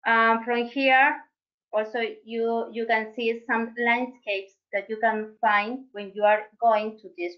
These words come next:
part of the Calchaquí Valley. Yes? Quebrada de las Conchas is this part, located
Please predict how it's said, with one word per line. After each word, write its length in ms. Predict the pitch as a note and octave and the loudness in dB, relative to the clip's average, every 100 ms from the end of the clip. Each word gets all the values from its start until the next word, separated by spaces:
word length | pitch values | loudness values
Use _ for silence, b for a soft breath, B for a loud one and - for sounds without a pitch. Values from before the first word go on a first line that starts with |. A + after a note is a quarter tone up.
| - | 0
part 200 | F#3 F#3+ | 0 0
of 140 | A3+ - | -4 -10
the 60 | |
Calchaquí 640 | F#3 E3 E3 - F3+ F#3 F3 | -6 -2 -4 -6 -18 -14 -4
Valley. 320 | E3+ C#3+ - _ _ _ _ _ | -2 -2 -10 _ _ _ _ _
Yes? 240 | F#3+ B3+ - _ _ _ _ _ _ _ _ _ _ _ _ _ B B B B _ | -4 -4 -6 _ _ _ _ _ _ _ _ _ _ _ _ _ B B B B _
Quebrada 400 | B3 A#3+ C4+ C4+ | 2 6 6 6
de 60 | C4 | 2
las 100 | B3+ F4+ | -2 0
Conchas 380 | D#4+ C#4 G#3 G#3+ | 0 0 -2 -4
is 180 | G#3 G#3 | -8 -12
this 160 | G#3 G3 _ | -10 -10 _
part, 240 | G#3+ F#3 - - _ _ _ _ _ _ _ _ | 2 2 0 -10 _ _ _ _ _ _ _ _
located 560 | G3+ G#3 A3 A3 A3+ G#3+ | -4 -2 -2 -4 -6 -8